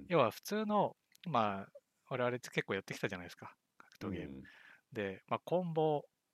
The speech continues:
Speaker 2: まあ、調べるじゃないですか。
Speaker 1: うん。
Speaker 2: で、コンボから、えーっと、じゃあこれ、あれ、どうやって当てようかなとか。
Speaker 1: うん。
Speaker 2: まあ、よく、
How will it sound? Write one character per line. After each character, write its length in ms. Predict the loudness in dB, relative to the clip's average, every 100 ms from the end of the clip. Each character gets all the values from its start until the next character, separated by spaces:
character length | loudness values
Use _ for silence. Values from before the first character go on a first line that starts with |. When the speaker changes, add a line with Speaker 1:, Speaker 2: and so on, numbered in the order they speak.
| _ _ -2
Speaker 2:
ま 120 | -2
あ、 60 | 0
調 100 | 2 2
べ 100 | 0
る 140 | -2
じ 60 | -10
ゃ 20 |
な 80 | -12
い 20 |
で 40 |
す 40 | -18
か。 180 | -20 -20 _ _ _ _
Speaker 1:
う 60 | -10
ん。 280 | -8 -10 -14 -20 _
Speaker 2:
で、 100 | -6
コ 180 | -4 -4
ン 100 | -2
ボ 120 | -2
か 140 | 0
ら、 320 | 2 2 2 -2 -20 _ -8
え 160 | -8
ー 20 |
っ 40 | -8 _
と、 400 | -2 -2 -2 -8 _ _ _ _ _ _
じ 100 | -2
ゃ 40 | -2
あ 40 | _
こ 120 | 0 2
れ、 240 | 2 0 _ _ _ _ _ _ _ _ _ _ _ _ _
あ 120 | -2
れ、 160 | -2 -6 -14
ど 180 | -2 4
う 40 | 4
や 60 |
っ 20 |
て 60 | 2 -4
当 120 | -2
て 240 | -2 -4 -2
よ 160 | -2 -2
う 20 |
か 120 | -4
な 120 | -12
と 100 | -12
か。 200 | -18 -18 _ _ _ _ _ -10
Speaker 1:
う 40 | -8
ん。 320 | -8 -12 -6
Speaker 2:
ま 80 | 0
あ、 20 |
よ 140 | 2
く、 180 | 4 2